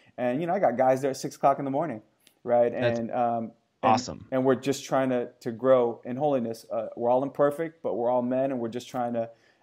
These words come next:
Speaker 1: uh, really kinda, you know,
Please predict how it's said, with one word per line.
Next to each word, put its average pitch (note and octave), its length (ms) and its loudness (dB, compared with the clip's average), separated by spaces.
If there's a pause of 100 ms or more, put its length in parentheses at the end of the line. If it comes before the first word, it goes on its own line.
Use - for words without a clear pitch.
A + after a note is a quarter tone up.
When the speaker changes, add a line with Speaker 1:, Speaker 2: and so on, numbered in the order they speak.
Speaker 1:
uh, A#2 280 -2 (560)
really A#3 220 0
kinda, D3 340 2 (540)
you C#3 100 -2
know, A#2+ 160 -6